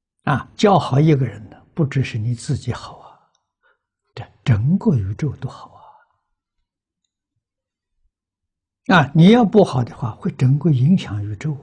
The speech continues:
啊。啊，这从前人不知道，佛法里头正果的人知道，这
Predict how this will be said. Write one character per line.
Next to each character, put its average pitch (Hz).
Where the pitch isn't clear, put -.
啊。 -
啊， 127
这 139
从 135
前 110
人 104
不 113
知 -
道， -
佛 147
法 113
里 -
头 -
正 165
果 98
的 156
人 107
知 -
道， -
这 123